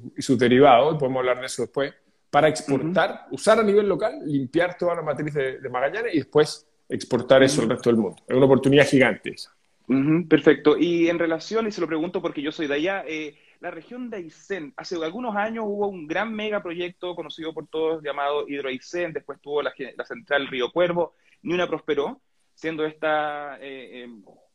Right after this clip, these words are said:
Speaker 2: generadoras de energía a una escala que en realidad era monstruoso. Eh,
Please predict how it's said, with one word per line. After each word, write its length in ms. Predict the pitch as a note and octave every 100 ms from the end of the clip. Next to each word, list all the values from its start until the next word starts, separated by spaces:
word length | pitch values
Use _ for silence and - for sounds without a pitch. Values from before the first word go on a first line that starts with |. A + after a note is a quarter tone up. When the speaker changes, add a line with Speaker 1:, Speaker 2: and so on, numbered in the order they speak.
| _ _
Speaker 2:
generadoras 480 | - C3 B2 C#3 D3+
de 80 | D3
energía 720 | C3+ B2+ - C#3 C#3+ C#3 C3+
a 180 | - A#2+
una 140 | C3
escala 400 | - C#3 C#3 C3+
que 60 | B2
en 100 | A#2+
realidad 180 | A#2 B2+
era 20 | B2+
monstruoso. 720 | A#2+ - - D3+ - D3+ _ _ _ _ _ -
Eh, 440 | D3 D3+ C#3+ -